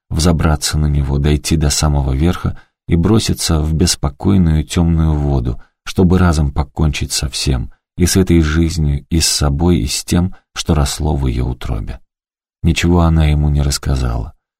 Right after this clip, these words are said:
разве что очень хочет есть и пить, и почти помирает от усталости и от страха, потому что никого в этом городе не знает, и вдобавок какие-то парни в пикапе преследовали её, когда она шла к центру Вильи,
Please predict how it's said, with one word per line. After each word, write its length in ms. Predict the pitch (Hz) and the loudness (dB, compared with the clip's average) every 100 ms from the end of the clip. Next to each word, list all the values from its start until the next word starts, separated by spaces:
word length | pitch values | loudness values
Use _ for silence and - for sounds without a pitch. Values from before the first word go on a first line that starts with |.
| - | -2
разве 360 | 90 85 85 | 2 2 2
что 260 | 82 90 - | 0 -2 -2
очень 360 | 104 101 90 90 | 0 0 0 -2
хочет 440 | - 90 87 - | 0 0 0 -2
есть 360 | 80 80 - - | -2 0 -2 -6
и 40 | |
пить, 360 | 73 - - - | -4 0 0 -2
и 20 | |
почти 380 | 71 - - - | -4 -6 -4 -2
помирает 580 | 76 76 73 73 71 69 | 0 0 2 0 -2 -4
от 120 | - | -6
усталости 760 | 67 - 95 92 82 - 78 - | -8 -2 0 2 0 -4 -6 -4
и 80 | 78 | -2
от 160 | 69 | -2
страха, 580 | - - - 60 - 98 - _ _ - | -4 -8 -8 -8 -10 -14 -18 _ _ -8
потому 300 | - 92 98 | -2 2 2
что 160 | 104 95 | 2 0
никого 500 | 98 98 95 90 92 | 0 2 0 2 2
в 60 | 87 | 2
этом 260 | 80 78 | 0 0
городе 360 | 80 82 78 76 | 0 0 0 0
не 160 | 76 | 0
знает, 580 | 71 73 76 65 57 - _ _ _ | 0 0 0 -2 -4 -12 _ _ _
и 60 | - | -2
вдобавок 500 | 78 87 82 87 80 | 2 2 2 2 0
какие-то 460 | - 71 80 73 76 | -2 0 0 0 -2
парни 440 | - 80 76 69 | -2 -2 0 -2
в 120 | - | -4
пикапе 540 | - - - 90 82 - - - | -8 -6 -2 -2 -2 -6 -10 -4
преследовали 640 | 92 90 82 80 78 73 71 | 0 0 2 2 2 0 2
её, 340 | 71 71 78 | 2 2 0
когда 360 | - 65 69 64 | -2 -4 -2 0
она 160 | 64 | -2
шла 260 | 62 - 67 | -4 -2 -4
к 100 | - | -4
центру 360 | - 65 - 67 | -4 -2 -2 -2
Вильи, 440 | 71 82 78 - | 0 0 0 -4